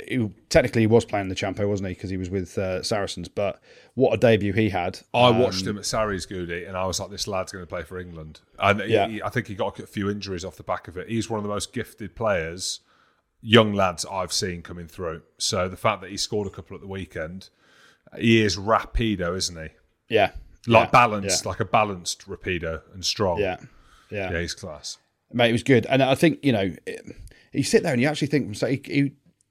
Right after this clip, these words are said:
Speaker 1: did he get the injuries off the back of you saying he was gonna play for England? Is that what you just said?
Speaker 2: Who knows? I can't, mate, it's too long ago. It's four years. Lots happened
Speaker 1: <laughs>
Speaker 2: in that time. Could have been
Speaker 1: Yeah.
Speaker 2: five years.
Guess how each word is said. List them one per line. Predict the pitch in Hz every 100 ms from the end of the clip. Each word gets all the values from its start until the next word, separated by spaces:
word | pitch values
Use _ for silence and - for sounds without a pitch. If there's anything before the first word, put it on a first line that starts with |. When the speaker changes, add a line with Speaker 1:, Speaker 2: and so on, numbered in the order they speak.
| _ - -
Speaker 1:
did | 170
he |
get | 180 165
the | 175
injuries | 160 151
off | 156
the | 147
back | 147 -
of |
you | 143
saying | - 139
he |
was | 135
gonna | 135
play | 131 131
for | 151
England? | 139 - - _ _ _ _ _ -
Is | 110
that | 110
what |
you | 104
just | 107 -
said? | 113 90 _ _ _ _
Speaker 2:
Who | 107
knows? | 104 101 92 - - _ -
I |
can't, | - 113
mate, | 117
it's | 107 -
too | 151
long | 123 139
ago. | 98
It's | -
four | 143 131
years. | 131 110
Lots | 120 -
happened | 135 - 87 82
Speaker 1:
<laughs> | - 123 - 123 -
Speaker 2:
in | 127
that | 104 123
time. | 117 101 85 - -
Could | 151 139
have |
been | 135
Speaker 1:
Yeah. | 120 113
Speaker 2:
five | 107
years. | 92 90 -